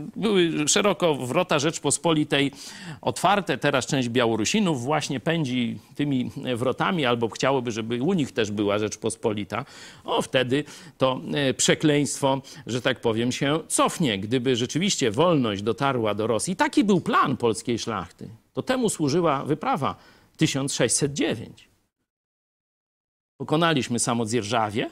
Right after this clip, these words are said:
i teraz polska szlachta, tu hetman był jej, e, emanacją, wynegocjowała pokój, żeby teraz wolność przyszła do Rosji.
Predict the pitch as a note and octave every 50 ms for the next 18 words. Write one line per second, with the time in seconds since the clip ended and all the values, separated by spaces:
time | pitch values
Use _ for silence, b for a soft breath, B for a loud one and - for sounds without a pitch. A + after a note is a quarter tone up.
0 | - _ _ _ _ _ _ _ _ _ _ _ - A2 - C#4+ D#4+ C4 - -
1 | - A3 G#3+ - - D#3+ - B3+ D#4 E4 A#3 - - - - - _ _ _ _
2 | _ _ _ _ _ _ _ _ _ _ A#2+ G#2+ G2+ F#2 F2 F2+ - - G3 -
3 | - - B2+ G2 G2 G#2 G2 G2+ F#2+ F#2+ - - - _ - - - A2 G2 F#2
4 | F#2 F#2+ - - _ b b b b b b b b b b b b E2+ E2+ E2+
5 | - - - - B2 B2 C#3+ G#3+ C4+ B3+ G3 - - - E2+ - - - _ _
6 | _ _ _ _ _ _ _ _ _ _ _ _ _ G#3 C#4 A3+ F3 C#3+ B2 A#2
7 | - - G2+ G#2+ C#3 B2+ G2 - - C3 G#2 E2+ - - - - - _ _ _
8 | _ _ _ _ _ - B3 A3 B3 - - A#2+ G2+ A2 C3+ - - - - E3
9 | D#3 D#3 F#2+ F2 F2 E2+ E2 F2 G2+ A2 - - - - - - - A2 E2+ -
10 | - F#2+ E2 D#2 E2+ G#2+ C#3+ G3+ G3+ D#3 - - - - -